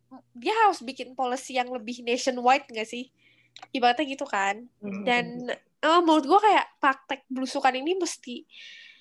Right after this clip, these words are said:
Speaker 1: apa ya, trickle down kali ya ke House of Rep.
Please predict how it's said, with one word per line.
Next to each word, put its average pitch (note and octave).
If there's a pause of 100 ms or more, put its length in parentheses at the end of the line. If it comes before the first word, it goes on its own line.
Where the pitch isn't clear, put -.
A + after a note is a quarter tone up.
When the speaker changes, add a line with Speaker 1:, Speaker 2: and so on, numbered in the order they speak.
(960)
Speaker 1:
apa A#3+
ya, A#3
trickle B3
down A#3+
kali G#3+
ya G#3
ke A#3+ (320)
House -
of A#3
Rep. B3